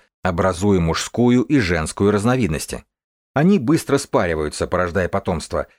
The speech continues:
которое выбирается из пищеварительного тракта и попадает в слюнную железу комара. Внутри слюнных желёз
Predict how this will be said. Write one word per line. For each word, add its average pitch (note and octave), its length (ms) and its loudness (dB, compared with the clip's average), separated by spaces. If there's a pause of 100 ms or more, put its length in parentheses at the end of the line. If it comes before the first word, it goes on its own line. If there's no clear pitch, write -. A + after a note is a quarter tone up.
(120)
которое F#2 400 -2
выбирается F#2+ 520 -2
из - 240 -4
пищеварительного E2 720 -2
тракта A#2+ 480 0 (200)
и F#3 80 0
попадает G#2+ 680 0
в - 80 -12
слюнную F#2+ 580 2
железу E2+ 380 0
комара. D2 460 -2 (840)
Внутри A2 460 2
слюнных C3+ 460 2
желёз F#2+ 440 0